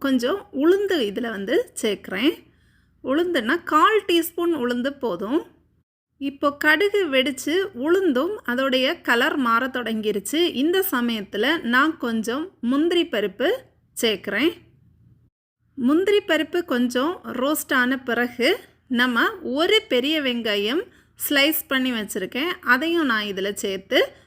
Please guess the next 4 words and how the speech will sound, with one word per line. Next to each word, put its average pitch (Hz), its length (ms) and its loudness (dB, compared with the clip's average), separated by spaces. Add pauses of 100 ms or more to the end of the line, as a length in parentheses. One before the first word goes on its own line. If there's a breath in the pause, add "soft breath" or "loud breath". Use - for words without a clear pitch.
(300 soft breath)
நல்லா 254 280 2 (160)
வதக்கி 226 400 -4
விடுறேன். 190 360 -2 (1300)
வெங்காயம் 392 600 2